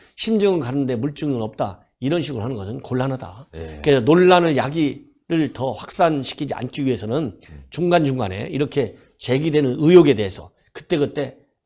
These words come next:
Speaker 1: 에, 마땅한 합리적인 해명을 하고, 해명이 안 될 때는 사과를 하고, 그리고 청문회를 당당하게 임하는 것이, 에, 공직자로서의 도리가 아니겠느냐. 아, 그것이 결국은 대통령을 도와주는 길입니다.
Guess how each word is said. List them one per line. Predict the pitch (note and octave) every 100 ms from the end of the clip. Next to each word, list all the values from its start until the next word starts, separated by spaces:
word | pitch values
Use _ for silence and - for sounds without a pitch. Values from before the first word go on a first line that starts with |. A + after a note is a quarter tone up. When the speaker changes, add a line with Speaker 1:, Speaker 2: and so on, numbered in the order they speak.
| _ -
Speaker 1:
에, | G2+ F#2+
마땅한 | - - F3+ B2 - -
합리적인 | - G#3+ F3+ D3+
해명을 | C3+ D#3+ G#2+
하고, | E3 - _ _ _
해명이 | - A#3 A#3 D#3
안 |
될 | C#3+ D3
때는 | C3 A#2
사과를 | - F#3+ F3+ B2
하고, | E3 - _ _ _ _ _ -
그리고 | E3 D3+ A2 - _ _
청문회를 | - G3+ E3+ B2+ C#3
당당하게 | - D3 C#3 B2 G2+ -
임하는 | B2+ C#3+ C3
것이, | G#2+ F#2+ E3 D#3+ _ _ _
에, | A2 G2
공직자로서의 | F2+ D3+ C#3+ C3 A#2 F#2+ G#2
도리가 | - B2
아니겠느냐. | G2+ B2 C#3+ C3 E2 - _ _ -
아, | G#2
그것이 | G3 A#3 G#3+ D#3
결국은 | D3+ D3 F3+ -
대통령을 | D3 C#3 G#3 D#3+ A#2+
도와주는 | C3+ C3 C#3
길입니다. | B2+ D#3+ E3 G2